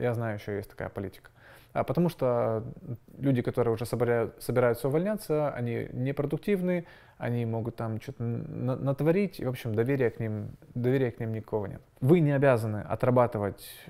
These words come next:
э, месяца, года для того, чтобы это как-то смотрелось в вашем резюме.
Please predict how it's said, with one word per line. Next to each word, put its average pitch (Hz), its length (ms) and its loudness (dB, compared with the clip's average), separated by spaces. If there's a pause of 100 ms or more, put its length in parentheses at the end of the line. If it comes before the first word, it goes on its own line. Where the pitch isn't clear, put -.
э, - 320 -8
месяца, 117 800 0
года 131 500 4
для 131 160 -2
того, 123 220 0
чтобы 113 320 0
это 110 220 -2
как-то - 240 -8
смотрелось 113 760 -2
в - 60 -10
вашем 117 360 -2
резюме. 110 420 -6